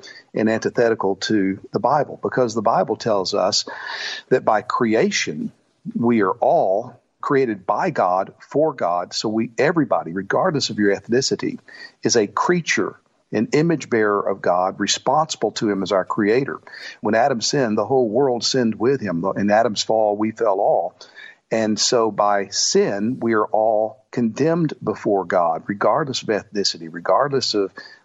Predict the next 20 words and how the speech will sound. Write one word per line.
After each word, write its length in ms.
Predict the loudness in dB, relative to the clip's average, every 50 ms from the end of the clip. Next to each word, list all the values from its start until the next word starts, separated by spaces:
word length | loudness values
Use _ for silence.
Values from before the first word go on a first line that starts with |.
| _ -2
uh, 160 | 0 0 0
where 260 | 2 2 2 2 2
we 140 | 2 2 2
are 240 | 2 2 2 2 0
in 80 | 0 -2
the 60 | -4
historical 480 | -4 -4 -2 0 0 0 0 -2 -4
timeline, 560 | -2 0 0 2 2 0 -2 -2 -2 -2 -2 -2
regardless 480 | 0 2 4 4 4 2 0 -2 -2
of 80 | -2 -2
whether 240 | -2 -2 -2 -2 -4
you're 300 | -4 -4 -2 -2 -2 -2
male 280 | 0 2 2 2 2
or 140 | 2 0 -2
female, 500 | -2 -2 0 2 2 2 2 2 0 0 0
or 120 | -2 -2
it 60 | 0
doesn't 280 | 0 0 0 0 -4 -2
matter, 360 | 0 0 2 2 2 0 -2
you're, 280 | -2 -4 -4 -4 -6